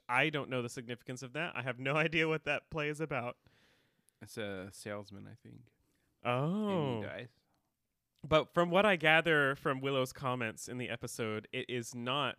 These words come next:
Speaker 1: supposed to be set in a rural area. <laughs>
Speaker 2: It's not supposed to have a cowboy.
Speaker 1: It's not supposed to have a cowboy,
Speaker 2: Or,
Speaker 1: at, at the
Speaker 2: uh,
Speaker 1: very least.
Speaker 2: some sort of Scandinavian or German milkmaid.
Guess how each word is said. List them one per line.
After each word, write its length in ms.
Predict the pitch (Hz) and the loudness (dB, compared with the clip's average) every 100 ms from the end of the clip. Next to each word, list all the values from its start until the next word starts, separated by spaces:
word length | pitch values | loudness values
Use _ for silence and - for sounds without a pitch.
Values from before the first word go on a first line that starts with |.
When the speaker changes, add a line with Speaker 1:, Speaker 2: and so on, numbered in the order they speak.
| - | -10
Speaker 1:
supposed 480 | - 127 127 120 - | -10 -6 -4 -4 -6
to 60 | |
be 80 | 113 | -8
set 340 | - 120 107 | -6 -4 -4
in 100 | 113 120 | -4 -6
a 60 | |
rural 360 | 113 131 123 131 | -2 0 2 0
area. 500 | 135 139 127 110 139 139 | -2 -2 0 0 0 -2
<laughs> 60 | - - _ _ | -8 -16 _ _
Speaker 2:
It's 80 | 117 | -12
not 140 | 107 | -10
supposed 240 | - 107 | -12 -16
to 40 | 113 | -12
have 140 | 104 | -12
a 40 | 107 | -12
cowboy. 560 | 107 104 104 110 117 117 _ _ _ _ - | -12 -12 -10 -10 -10 -12 _ _ _ _ -8
Speaker 1:
It's 120 | 135 | -2
not 160 | 127 | -2
supposed 200 | - 135 139 | 0 -2 0
to 40 | |
have 140 | 131 | -2
a 20 | 120 | -2
cowboy, 560 | 120 107 104 104 123 131 | -4 -2 0 0 -2 -4
Speaker 2:
Or, 100 | 107 | -2
Speaker 1:
at, 220 | 113 101 | -2 0
at 140 | 123 131 | 0 2
the 60 | |
Speaker 2:
uh, 20 | |
Speaker 1:
very 240 | 127 131 104 | 2 2 2
least. 480 | 98 113 - - - _ _ _ _ | -2 -6 -10 -14 -20 _ _ _ _
Speaker 2:
some 280 | - 110 104 | -16 -14 -12
sort 320 | 110 107 104 | -8 -8 -6
of 180 | 104 98 | -8 -12
Scandinavian 1040 | - - 107 107 104 104 101 104 101 101 | -18 -12 -10 -8 -10 -10 -10 -10 -10 -10
or 280 | 95 98 101 _ _ _ _ | -12 -12 -14 _ _ _ _
German 540 | 107 104 104 101 104 - - | -8 -6 -8 -10 -14 -18 -16
milkmaid. 520 | 104 104 - 104 110 | -14 -12 -12 -10 -12